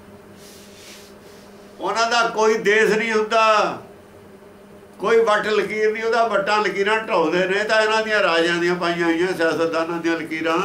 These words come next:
ਉਹ ਤਾਂ ਲਕੀਰਾਂ ਵਟਾਉਂਦੇ ਨੇ। ਇਹ ਰਾਜ ਕਰੇਗਾ ਖਾਲਸਾ 'ਚ ਵੱਟ ਪਾਉਂਦੇ ਨੇ,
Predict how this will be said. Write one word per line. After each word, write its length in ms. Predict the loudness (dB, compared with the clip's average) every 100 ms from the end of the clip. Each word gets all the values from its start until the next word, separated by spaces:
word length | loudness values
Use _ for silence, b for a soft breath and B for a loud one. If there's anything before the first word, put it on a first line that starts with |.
| -6 -12 -18 -20 -20 -20 -20 -14
ਉਹ 80 | -4
ਤਾਂ 200 | -2 0
ਲਕੀਰਾਂ 380 | -2 -2 0 0
ਵਟਾਉਂਦੇ 480 | 0 0 2 2 2
ਨੇ। 100 | 0 -6 -18 -20 -20 -20 -20 -20 -20 -20 -20 -20 -20 -20 -20 -20 -20 -20 -20 -20 -20 -20 -20 -20 -20 -20 -20 -20 -20 -20 -20 -20 -20 -12 -2
ਇਹ 140 | 2
ਰਾਜ 260 | 2 2 0
ਕਰੇਗਾ 440 | 0 2 2 0
ਖਾਲਸਾ 400 | 2 2 2 2
'ਚ 120 | 0 0
ਵੱਟ 220 | 0 -2
ਪਾਉਂਦੇ 440 | -2 -2 0 0
ਨੇ, 140 | 0